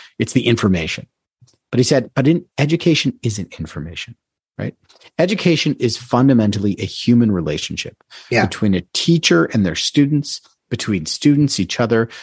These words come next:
Speaker 1: between the students and the school and the community surrounding it, whether we're talking about an elementary school in a neighborhood or a university campus and the, and the city and the state where it's in, and its alumni network, you know, go Beavers, I don't know,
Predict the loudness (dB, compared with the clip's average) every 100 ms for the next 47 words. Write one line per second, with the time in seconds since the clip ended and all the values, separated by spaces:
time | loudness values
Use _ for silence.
0 | -4 -2 0 4 4 2 2 2 2 0
1 | 0 -2 2 4 4 4 2 -2 -4 0
2 | 4 6 6 4 0 -2 0 2 2 2
3 | -2 -4 -8 _ _ -4 -2 0 0 -2
4 | -2 -2 -4 0 2 2 0 0 0 2
5 | 4 4 4 4 2 2 -2 -6 0 2
6 | 2 -2 -2 -2 -2 -2 -2 -4 -8 -18
7 | -20 _ _ _ -4 -2 -2 -6 -4 -2
8 | 0 0 0 0 0 0 0 -4 -6 0
9 | 2 2 0 -4 _ -8 -6 -4 2 4
10 | 4 2 0 -2 -4 -6 -10 -8 -8 -10
11 | -8 -6 -8 -12 _ -6 -4 -4 -6 -10
12 | -14